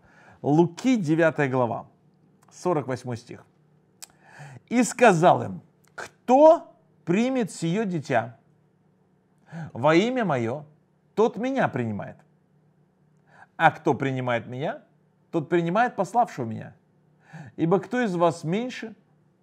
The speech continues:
тот будет велик». Очень хорошие слова. «Кто примет дитя во имя мое,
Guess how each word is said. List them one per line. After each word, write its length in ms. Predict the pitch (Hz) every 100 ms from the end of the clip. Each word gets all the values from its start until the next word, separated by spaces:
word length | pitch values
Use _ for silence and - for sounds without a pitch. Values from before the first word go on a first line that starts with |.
| _ _ _
тот 180 | 165 170
будет 480 | 143 143 151 151 156 _ _ _ _ _ _ _ _ - _
велик». 640 | 135 123 120 113 - - _ _ _ _ _ _ _ _ _ _
Очень 280 | - 127 117
хорошие 300 | 117 110 110
слова. 320 | - 110 76 _ _ _ _ _ - 95 - _ _ _
«Кто 240 | - 202
примет 520 | 165 202 240 240 170 - _ _ -
дитя 640 | 110 147 143 190 208 220 -
во 160 | 107 -
имя 380 | - 151 156
мое, 520 | 131 127 127 123 107